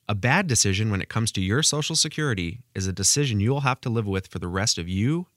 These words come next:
and or your spouse's life. Make the right decision today by calling me for your free Social Security claiming guide.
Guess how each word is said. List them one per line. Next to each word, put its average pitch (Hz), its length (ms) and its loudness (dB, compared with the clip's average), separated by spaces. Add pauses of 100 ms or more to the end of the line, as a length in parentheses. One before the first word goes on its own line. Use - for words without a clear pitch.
(140)
and 147 280 0
or 123 200 0
your 107 160 0
spouse's 98 500 0
life. - 320 -8 (1120)
Make 135 240 4
the 202 100 0
right 120 240 6
decision 104 400 2
today 90 440 -4 (520)
by 101 140 0
calling 170 420 2
me 117 140 4
for - 160 -4
your 87 120 -2
free 151 280 -2
Social 120 340 2
Security 101 440 0
claiming 92 440 -2
guide. - 380 -6